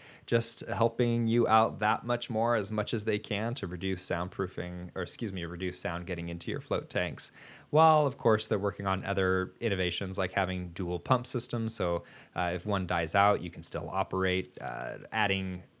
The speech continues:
Epsom salt automatically, sensors for everything from temperature to, uh, a hydrometer in there. I mean, it's, it's really impressive, uh, what he's, what he's building here, and they'll be at the Float Conference, so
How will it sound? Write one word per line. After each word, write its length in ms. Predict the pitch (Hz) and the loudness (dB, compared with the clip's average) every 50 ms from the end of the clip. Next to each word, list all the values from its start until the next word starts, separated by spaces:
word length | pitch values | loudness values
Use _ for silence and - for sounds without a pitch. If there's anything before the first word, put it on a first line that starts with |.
| _ _ - | _ _ -6
Epsom 260 | - 104 - - 127 | -4 -4 -2 -2 -2
salt 300 | 117 - 131 120 117 120 - | 0 2 2 2 2 2 0
automatically, 840 | 104 92 - 87 87 90 95 107 110 110 - - 120 113 110 110 110 | 0 -2 0 -2 -2 -2 -2 -2 -2 -2 -2 0 0 0 0 0 -2
sensors 760 | 113 110 - - 110 95 95 98 - 110 107 104 104 101 - - | -4 -6 -4 0 0 0 0 0 0 0 2 2 2 0 -2 -6
for 240 | - 87 82 82 85 | -4 -2 -2 0 0
everything 460 | 90 90 95 95 - 104 98 98 95 - - - - - - - - | 0 -2 -4 -4 -4 -4 -4 -6 -8 -10 -12 -20 -20 -20 -18 -10 -6
from 240 | 95 87 87 87 85 - | -6 -6 -6 -6 -8 -8
temperature 640 | - 104 95 - 101 - - - 98 98 98 98 | -6 -6 -6 -6 -6 -6 -2 -2 0 0 0 -2
to, 440 | 92 - - - 90 85 85 85 - - | -4 -6 -6 -6 -4 -4 -4 -6 -6 -8
uh, 260 | 69 76 76 - - - | -8 -8 -8 -8 -8 -8
a 80 | - 82 | -6 -4
hydrometer 800 | 92 98 87 87 95 90 87 101 98 104 104 104 104 104 110 - | -2 -2 -2 0 0 0 0 0 0 0 2 2 0 -2 -4 -6
in 180 | - 104 104 104 | -8 -6 -4 0
there. 380 | 104 101 101 101 101 101 104 101 - - | 2 2 2 2 0 -2 -6 -8 -8 -6
I 120 | 95 92 | -6 -4
mean, 220 | 85 95 92 90 85 | -4 -6 -6 -6 -6
it's, 280 | - 98 - - - - _ _ _ _ | -8 -8 -8 -8 -10 -12 _ _ _ _
it's 180 | - - - | -18 -12 -2
really 240 | 113 123 151 143 110 95 | 2 4 6 6 6 4
impressive, 560 | 87 85 - 82 76 - - 82 78 76 - - - - - - - - | 2 0 -4 -4 -4 -4 -6 -8 -8 -10 -14 -18 -20 -20 -20 -16 -6 -2
uh, 180 | - 90 87 87 | 0 2 2 2
what 160 | 92 90 85 | 2 0 -2
he's, 300 | 95 92 87 82 - - | -2 -4 -4 -4 -4 -4
what 100 | 104 92 | -4 -4
he's 120 | 95 90 | -4 -4
building 280 | 90 104 98 95 98 101 | -2 -2 -2 0 -2 -2
here, 200 | 104 117 123 127 | 0 0 0 0
and 140 | 120 113 104 | 0 0 0
they'll 120 | 113 117 | 0 0
be 120 | 120 147 147 | 0 0 -2
at 100 | 143 - | -2 -2
the 40 | 143 | -2
Float 220 | - - - - | -2 -2 -2 -2
Conference, 500 | - - 85 85 - - 92 90 - - | -2 -4 -4 -4 -6 -8 -12 -10 -8 -6
so 300 | - - - 90 87 - | -6 -4 -2 -2 -4 -4